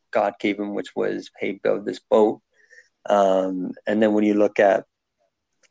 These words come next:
um, so that's accepting responsibility, and then leading, leading courageously. Like, there was no, uh, nothing stood out to me as like, "Hey, that was really a moment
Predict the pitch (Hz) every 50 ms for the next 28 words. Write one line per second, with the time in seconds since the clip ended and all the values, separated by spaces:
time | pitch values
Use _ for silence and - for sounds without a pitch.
0 | _ - - 135 107 101 98 95 95 95 92 92 95 90 - - 113 101 95 -
1 | - 85 - - 117 110 - - 107 104 - - - 95 95 95 - - - 107
2 | 104 104 107 107 101 98 98 98 101 107 113 113 113 113 110 110 110 - - -
3 | _ _ 131 135 139 139 131 135 - - 107 107 113 110 107 104 - - 107 101
4 | 104 101 - 139 131 135 135 151 151 170 180 180 175 160 - - _ _ 123 127
5 | 120 113 - - _ _ 135 143 - 220 208 175 - - - 143 135 131 131 131
6 | - - 123 113 110 110 107 110 107 107 101 - - - 110 110 101 101 101 104
7 | 110 113 107 107 - _ _ _ _ _ _ _ _ 110 110 110 107 107 95 -
8 | - - - 107 98 98 101 98 98 98 101 107 113 117 117 127 131